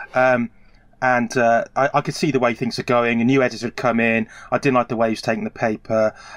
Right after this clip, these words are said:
and I just thought, "Oh, fuck this! I've got my life raft to get out. I'm getting out."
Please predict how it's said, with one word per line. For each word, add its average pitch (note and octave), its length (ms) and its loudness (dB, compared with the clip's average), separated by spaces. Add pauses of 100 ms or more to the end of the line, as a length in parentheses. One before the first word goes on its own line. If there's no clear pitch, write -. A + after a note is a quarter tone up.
(120)
and B2 120 2
I A2+ 60 2
just - 220 -12
thought, G#2 240 2
"Oh, G#2+ 60 2
fuck - 240 -2
this! A2+ 200 -6
I've A#2+ 140 -2
got C3 200 2
my A#2 300 0 (140)
life B2 320 0
raft G#2+ 320 -2
to - 100 -12
get A2+ 160 0
out. A2+ 160 2
I'm A2+ 80 -4
getting A2+ 280 -2
out." A#2 200 0